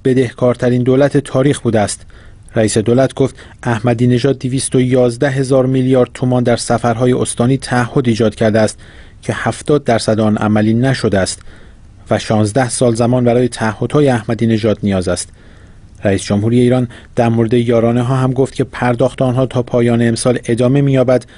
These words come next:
اما در سال آینده شیوه پرداخت آن اصلاح می‌شود. روحانی قبلاً وعده داده بود گزارشی از صد روز عملکرد دولت ارائه خواهد داد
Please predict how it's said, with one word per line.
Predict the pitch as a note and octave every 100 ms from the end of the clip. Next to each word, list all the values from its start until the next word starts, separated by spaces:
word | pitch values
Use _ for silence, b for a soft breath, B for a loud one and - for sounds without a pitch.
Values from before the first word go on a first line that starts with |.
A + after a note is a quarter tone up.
| B B -
اما | A2+ A2 A2
در | G#2
سال | - C#3+ D3+
آینده | C#3 B2 A#2+ A2+
شیوه | A2 - A2+ D3+ D3+
پرداخت | - A#2+ A2 - A2
آن | G#2+ -
اصلاح | A2 - A2+ F#2
می‌شود. | F#2+ - F2+ F2+ - b b b b b -
روحانی | A#2 G#2 G#2+ A2+
قبلاً | - G#2+ A#2 A2+ G#2+
وعده | A2+ A2+ B2+
داده | B2 A#2+
بود | A#2 - B B -
گزارشی | B2+ A#2 B2 - B2
از | A2+
صد | - B2 A#2+
روز | B2
عملکرد | A#2 A2+ A2+ - A2+ A2+
دولت | A2+ A2 A2 -
ارائه | B2+ A2+ B2 C3+
خواهد | A#2+ G#2+ G#2+
داد | A2+